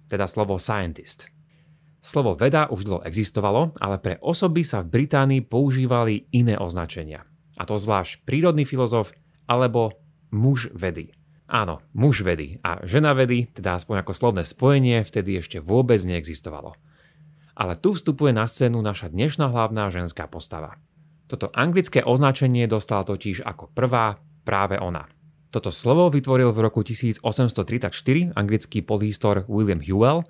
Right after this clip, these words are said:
a to totižto vo svojej recenzii knihy o spojitosti fyzikálnych vied. A hoci tu Mary neoznačil týmto slovom naozaj explicitne, tak z opisu v tejto recenzii je jasné, že tým mal na mysli práve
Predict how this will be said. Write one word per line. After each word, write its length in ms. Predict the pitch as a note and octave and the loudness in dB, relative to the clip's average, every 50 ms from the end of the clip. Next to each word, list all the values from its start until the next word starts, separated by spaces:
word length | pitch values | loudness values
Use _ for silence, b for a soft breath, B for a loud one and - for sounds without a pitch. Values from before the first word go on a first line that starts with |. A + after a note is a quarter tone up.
| B B B B B B | B B B B B B
a 160 | - E2 - | -16 -14 -8
to 160 | - - E3 | 0 0 0
totižto 480 | E3+ E3+ D3+ - D3 B2+ - - C#3 B2 | 2 2 0 0 -2 -4 0 0 0 0
vo 80 | A#2+ | 0
svojej 240 | A2+ - A2 F2+ E2+ | -2 -2 -4 -4 -2
recenzii 480 | E2 G2+ A2 - D3+ C#3+ C3 B2 B2 A#2 | 0 -2 0 2 2 2 2 2 2 0
knihy 340 | - A#2+ A2+ G2+ G2+ G2 F#2+ F2+ - _ _ _ - | 0 -2 -2 0 0 0 -2 -4 -6 _ _ _ -12
o 80 | - | -10
spojitosti 720 | - - - - C3+ D3 C#3 - C3 A#2 - - - A2+ F#2 | -10 -10 -2 0 2 2 2 2 0 0 0 -2 -6 -8 -6
fyzikálnych 640 | - F#2 E2 F2 - - F#2+ F2 E2 E2 D2+ D2+ | -6 -6 -8 -8 -4 -4 -4 -2 -2 -4 -6 -6
vied. 240 | D#2+ D2+ C#2+ - - - _ b b b b b b b - | -8 -10 -10 -10 -18 -20 _ b b b b b b b -10
A 80 | F2 | -6
hoci 240 | A#2+ E3+ - A3 E3+ | -6 -4 -4 -4 -4
tu 80 | - G#2+ | -4 -4
Mary 400 | F#2 F2+ G2 A#2 C3 C#3 C3+ B2 | -2 0 2 4 4 4 4 4
neoznačil 560 | A#2+ B2 B2+ B2 B2+ B2+ B2 - - A#2 F#2 - - | 2 2 2 2 0 0 -2 -2 -4 -4 -6 -4 -6
týmto 320 | A#2 C#3+ E3 D#3 D#3+ C#3 | -4 -4 -2 -2 -2 -2
slovom 320 | - D3 C3 A#2 A2 G2 | -2 -4 -2 -2 -2 -2
naozaj 480 | G2 G2+ A#2 C3 A#2+ A2 F2 - - - | -2 -2 -2 -2 -2 -2 -4 -6 -6 -8
explicitne, 800 | - F#2 - - - G#2+ F#2+ - G2+ - - F#2+ G2 G#2 G#2+ _ _ _ - | -8 -8 -8 -6 -6 -6 -4 -4 -4 -6 -4 -2 -4 -4 -4 _ _ _ -8
tak 160 | - F#2 - | -6 -6 -6
z 80 | - - | -6 -4
opisu 400 | - D#3+ - - F#3 - F3+ C#3 | -2 -2 0 0 -2 -2 -2 -2
v 60 | - C#3 | -2 -2
tejto 160 | - - F2 | -2 -2 0
recenzii 560 | F#2 G#2+ A2 - A#2+ A2 F#2+ E2 D#2+ C#2 C#2 | -2 -2 0 0 -2 -2 -2 -4 -8 -10 -6
je 40 | D#2 G#2 | -4 -4
jasné, 320 | A#2+ - - C3 B2 A#2+ A#2 A2+ b b b b b b b b - | -4 -4 -2 -2 0 0 -2 -4 b b b b b b b b -18
že 80 | - - | -8 -2
tým 160 | D3 C#3 A#2+ | -2 0 0
mal 80 | G#2+ G#2 | 0 0
na 160 | A#2 C#3 D3 | 0 -2 -2
mysli 240 | C#3+ - - F#2 E2+ | -4 -6 -6 -10 -12
práve 400 | - - - C3 C#3+ D#3+ C3+ | -10 -4 -2 0 2 2 2